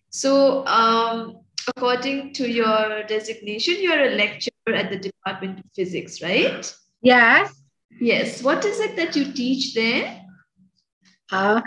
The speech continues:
Speaker 2: uh, I T spaces specialization.
Speaker 1: Uh-huh. And are you right now based in Myanmar?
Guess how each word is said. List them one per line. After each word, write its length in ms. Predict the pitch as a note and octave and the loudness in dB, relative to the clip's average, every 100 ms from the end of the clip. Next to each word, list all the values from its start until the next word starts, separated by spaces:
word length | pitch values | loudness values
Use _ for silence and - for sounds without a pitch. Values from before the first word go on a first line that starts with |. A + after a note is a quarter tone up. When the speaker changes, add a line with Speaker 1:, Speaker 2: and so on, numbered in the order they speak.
| - - _ _ - | -8 -16 _ _ 0
Speaker 2:
uh, 120 | A#3+ | 2
I 260 | - E4+ - | 4 2 4
T 120 | C4+ | 2
spaces 480 | B3+ - C#4+ D4 D4 | 2 4 6 6 4
specialization. 1000 | - C#4+ C#4 D4 B3+ G#3+ G#3 G3 G#3 C4+ G#4+ - _ _ _ _ _ _ _ | 4 2 4 4 4 6 4 4 6 6 4 0 _ _ _ _ _ _ _
Speaker 1:
Uh-huh. 400 | A3+ F#3 B3 D#4+ - - - _ _ _ _ - - - - - | -10 -6 -6 -8 -12 -18 -20 _ _ _ _ -16 -12 -10 -10 -4
And 460 | G#3+ G#3+ G#3+ G#3+ - | 0 0 -2 -8 -2
are 120 | A#3 | -2
you 220 | A#3+ B3 | 0 0
right 260 | A#3+ A#3+ A#3 - | 0 0 -4 -6
now 300 | A#3 A#3+ A#3 | -4 -4 -6
based 400 | G#3+ A3+ A#3 - | -8 -8 -8 -4
in 240 | A3+ A3 G#3+ | -4 -4 -4
Myanmar? 480 | G#3 A3 A3+ C4 | -2 -2 -4 -4